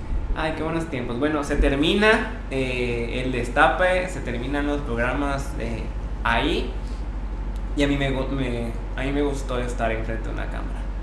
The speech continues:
Me gustó entretener a la gente porque era un programa juvenil, eh, y, este, nos veían bastante jóvenes y a mí me gustó.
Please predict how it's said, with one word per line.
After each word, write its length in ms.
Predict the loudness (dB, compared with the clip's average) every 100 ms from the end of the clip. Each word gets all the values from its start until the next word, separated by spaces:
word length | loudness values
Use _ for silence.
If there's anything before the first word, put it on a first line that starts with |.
| -4 -4 -4 -4 -2
Me 100 | 0
gustó 500 | 0 0 2 6 6
entretener 500 | 6 2 0 2 2
a 20 |
la 140 | 0
gente 320 | 0 0 0 -2
porque 340 | -2 -2 0
era 160 | 2 2
un 120 | 0
programa 640 | -2 0 0 0 2 2 0
juvenil, 680 | 0 0 0 0 2 0 -2 -4 -6 -6 -4
eh, 380 | -4 -2 -2 -2 -2 -2 -2 -4 -2 -4 -2
y, 220 | -2 -2
este, 260 | -2 -2 -2
nos 120 | 0
veían 280 | 0 2 2
bastante 680 | 0 0 0 0 0 0 -2 -4 -4 2
jóvenes 600 | 6 6 6 4 0 -2 -2 -2 -4 -2
y 180 | -2 0
a 40 |
mí 100 | 0
me 80 | 0
gustó. 260 | -2 -2